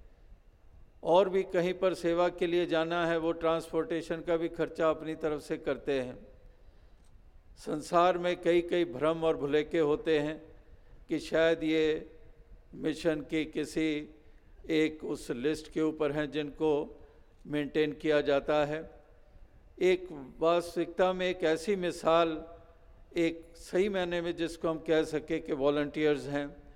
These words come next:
कि मेहनत मशक्क़त, क्या गृहस्थियों को मजबूरियां नहीं होती हैं? कौन सा गृहस्थी है जिसको मजबूरी नहीं है? बाल बच्चेदार है, अगर बहन है तो उसका पति है, अगर पति सेवादार में है या दोनों ही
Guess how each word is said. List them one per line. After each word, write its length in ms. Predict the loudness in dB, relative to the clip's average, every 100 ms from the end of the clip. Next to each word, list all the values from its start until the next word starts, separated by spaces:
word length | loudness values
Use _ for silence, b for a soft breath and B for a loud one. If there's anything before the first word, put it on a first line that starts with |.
| b b b b b b
कि 120 | 0 0
मेहनत 400 | 2 2 2 0
मशक्क़त, 600 | -4 0 -2 2 0 2
क्या 180 | 2 2
गृहस्थियों 600 | 2 0 0 0 0 0
को 180 | -2 -2
मजबूरियां 580 | 0 -2 -2 0 0
नहीं 220 | 0 0 0
होती 320 | 0 0 0
हैं? 140 | 0 0
कौन 240 | 0 0
सा 160 | 0 0
गृहस्थी 460 | 2 2 2 2
है 100 | 2
जिसको 360 | 2 0 -4 -2
मजबूरी 460 | 0 0 0 0 0
नहीं 280 | 0 0
है? 160 | -4 -8 -12 -20 b b b b b -2
बाल 300 | 4 4 6
बच्चेदार 720 | 2 2 2 4 4 4 2
है, 180 | 0 -2 -10 -20 b b b b b -18
अगर 420 | -6 0 4 4 2 -4 -8
बहन 360 | -2 2 2 4
है 140 | 2 2
तो 160 | 0
उसका 260 | -2 0 -2
पति 420 | 0 -2 0 0
है, 160 | 2 -2 -4 -18 b b b b
अगर 260 | -4 2 2
पति 380 | 2 -2 -2 -4
सेवादार 560 | 0 2 4 4 2
में 220 | 2 -2 0
है 380 | 0 -2 -2
या 160 | 2 2
दोनों 440 | 2 -2 -2 -2
ही 280 | 0 0 0